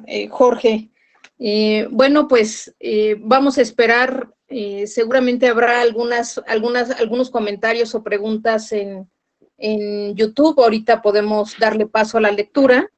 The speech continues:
Em, a ver, tenemos aquí, van, van llegando un par de, de preguntas. Eh, ¿no hay problemas por usar GeoGebra en Coursera?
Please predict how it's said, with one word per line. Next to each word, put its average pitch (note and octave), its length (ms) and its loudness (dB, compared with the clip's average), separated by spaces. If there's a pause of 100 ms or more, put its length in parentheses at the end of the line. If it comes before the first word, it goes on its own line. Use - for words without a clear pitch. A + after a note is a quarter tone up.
(720)
Em, G#3 640 0 (400)
a A#3 80 2
ver, A#3 160 4
tenemos C4+ 400 4
aquí, C4 400 0
van, B3 280 0
van A#3 280 0
llegando A3+ 460 2
un G#3+ 160 -2
par G#3 240 0
de, F#3+ 340 -2 (160)
de G3 160 -6
preguntas. G#3+ 800 -2 (560)
Eh, G#3+ 500 2 (680)
¿no B3+ 160 2
hay E4 100 2
problemas D4+ 640 2
por A#3+ 140 0
usar B3+ 300 0
GeoGebra B3 560 2
en G#3 160 -6
Coursera? B3+ 560 -2